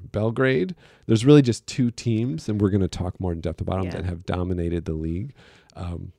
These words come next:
Speaker 1: Red Star and Partizan. Um, uefa currently ranks the league eleventh in Europe of fifty-five leagues, so the, the caliber of play is on the higher end. And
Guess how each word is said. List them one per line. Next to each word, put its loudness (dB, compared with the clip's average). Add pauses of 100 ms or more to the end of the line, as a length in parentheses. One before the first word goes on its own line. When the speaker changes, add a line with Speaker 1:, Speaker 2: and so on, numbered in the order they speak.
Speaker 1:
Red 2
Star 0
and -8
Partizan. -4 (540)
Um, -4 (300)
uefa 6
currently 0
ranks 0
the 2
league 2
eleventh 2
in 0
Europe 2
of 0
fifty-five 0
leagues, 0
so 2
the, 2 (300)
the -2
caliber 2
of -4
play 0
is -4
on -2
the -4
higher -2
end. -4 (640)
And -2